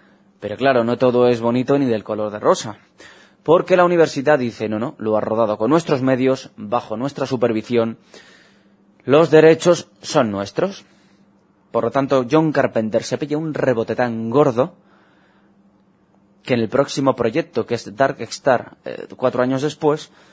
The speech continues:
dice que se busca la financiación y las lentejas por su cuenta. Vamos a hablar un poquito, que no quiero deslavazarlo, eh, sobre la película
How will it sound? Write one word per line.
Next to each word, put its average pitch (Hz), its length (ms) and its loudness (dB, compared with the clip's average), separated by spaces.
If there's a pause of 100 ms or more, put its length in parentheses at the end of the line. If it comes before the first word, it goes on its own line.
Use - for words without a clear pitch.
(200)
dice 143 280 -6
que 120 340 -2
se - 160 0
busca 131 320 0
la 107 100 0
financiación 117 680 -6
y 123 120 -4
las 110 160 -2
lentejas 127 480 -6
por 113 180 -4
su - 140 -20
cuenta. - 400 -12 (1700)
Vamos 170 240 0
a 185 40 0
hablar 180 280 2
un 180 200 -2
poquito, 143 560 -2 (160)
que 117 100 -8
no 110 140 -4
quiero 123 280 2
deslavazarlo, 123 800 2 (540)
eh, 117 360 0
sobre 175 460 0
la 123 160 0
película 147 560 0